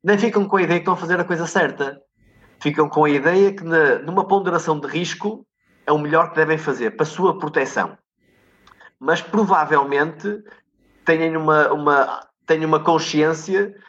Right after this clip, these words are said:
de que estão subaproveitadas. Sei lá, nó-, nós falamos muito, por exemplo, das pessoas que se, que imigram e que eventualmente há um desperdício de qualificações nessa imigração. Mas ponderamos muito pouco nas pessoas que estão a trabalhar e que baixaram os braços resignadas, o desperdício de qualificações que há aí.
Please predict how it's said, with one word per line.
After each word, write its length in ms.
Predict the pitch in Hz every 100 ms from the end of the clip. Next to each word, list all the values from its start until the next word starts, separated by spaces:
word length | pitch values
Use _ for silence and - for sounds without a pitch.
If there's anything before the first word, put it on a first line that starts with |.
| _ -
de 80 | 156
que 40 |
estão 140 | - 185
subaproveitadas. 840 | 180 165 165 175 202 170 127 - _ _ _
Sei 80 | 170
lá, 120 | 156
nó-, 140 | 196 175
nós 160 | 175
falamos 320 | 165 185 180 156
muito, 240 | 180 190
por 100 | 170
exemplo, 320 | 147 175 160
das 140 | 165 -
pessoas 340 | - 175 180
que 120 | -
se, 200 | - - 160 156 151 143 156 - 262 -
que 80 | 156
imigram 580 | 147 175 196 208 196 - _ _ -
e 80 |
que 100 | 143
eventualmente 460 | 151 156 156 156 175
há 60 | 165
um 40 |
desperdício 540 | 160 - 147 180 170
de 60 | 156
qualificações 720 | 160 156 151 - 143 165 165
nessa 220 | 160 156 151
imigração. 580 | 143 135 131 95 78 _ _ _ _ -
Mas 140 | 247
ponderamos 540 | - 196 160 151 147
muito 260 | 147 147 147
pouco 340 | 147 151 151
nas 180 | 170 170
pessoas 380 | - - 170 170
que 80 | 170
estão 220 | - 170
a 60 | 160
trabalhar 720 | 151 139 135 120 117 143 202 _ _ -
e 80 | 156
que 80 | 156
baixaram 400 | 151 160 143 147
os 80 | -
braços 400 | 120 117 - -
resignadas, 720 | 131 127 127 104 104 135 -
o 80 | 196
desperdício 460 | 196 202 202 196
de 60 | 165
qualificações 480 | 180 165 165 185 160
que 100 | 175
há 60 |
aí. 240 | 170 113